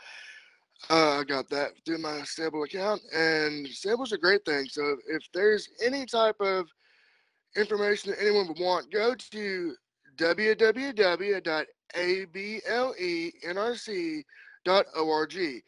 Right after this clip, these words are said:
That's the able National Resource Center, and this program, the able program, is a state-by-state thing, so it's varying from each state.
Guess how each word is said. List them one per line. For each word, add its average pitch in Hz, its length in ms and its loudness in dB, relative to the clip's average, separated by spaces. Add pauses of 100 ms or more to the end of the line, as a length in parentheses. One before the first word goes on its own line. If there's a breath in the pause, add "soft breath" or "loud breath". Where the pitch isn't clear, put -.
(260 loud breath)
That's 196 200 0
the 175 180 -6
able 226 280 4
National 233 420 -2
Resource 214 480 -4
Center, 185 400 -6 (520 soft breath)
and 175 280 2
this 214 200 0
program, 208 640 0
the 160 200 -4
able 277 180 -6
program, 175 560 -2
is 160 120 -10
a 151 60 -10
state-by-state 226 800 -2 (100)
thing, 175 360 -2
so 156 240 -8
it's 156 220 -10
varying 202 400 -2 (180)
from 170 200 -12 (100)
each - 160 -10
state. - 460 -4